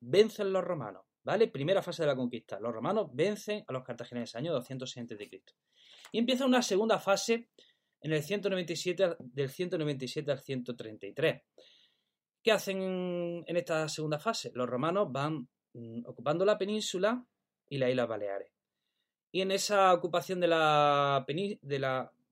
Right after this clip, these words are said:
perdón, ocupan la meseta y las Islas Baleares. Y en esa ocupación de la meseta tienen que enfrentarse a los lusitanos,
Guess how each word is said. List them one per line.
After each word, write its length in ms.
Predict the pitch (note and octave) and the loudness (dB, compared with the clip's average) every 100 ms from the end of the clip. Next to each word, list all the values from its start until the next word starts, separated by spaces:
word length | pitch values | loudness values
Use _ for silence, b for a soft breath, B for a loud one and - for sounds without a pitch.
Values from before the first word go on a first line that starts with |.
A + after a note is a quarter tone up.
| _ _ | _ _
perdón, 260 | B2 A#2 - _ _ | -8 -8 -10 _ _
ocupan 220 | - B2 G#2+ | -10 -6 -6
la 100 | A#2 | -6
meseta 500 | B2 - B3 A#3+ - | -6 -2 -2 -2 -8
y 80 | A2+ | -6
las 140 | A#2 | -6
Islas 180 | G#2+ G2 | -6 -8
Baleares. 300 | F#2+ F#2 _ _ | -12 -16 _ _
Y 80 | C#3 | -6
en 60 | F#3 | -2
esa 140 | A#3 | 2
ocupación 360 | A3+ G#3+ G3+ G3+ | 2 0 -2 -2
de 60 | |
la 60 | G3 | -2
meseta 460 | F#3 G#3 F#3 G#3 - b b b b _ | -4 -6 -4 -4 -6 b b b b _
tienen 220 | - D3+ | -4 -2
que 80 | C#3+ | -2
enfrentarse 500 | C#3 C3 B2 D3 D3 | -4 -4 -2 -4 -2
a 40 | A#2 | -2
los 120 | A#2 | -2
lusitanos, 640 | A#2+ A#2+ - F3+ D#3+ | -4 -8 -6 -4 -4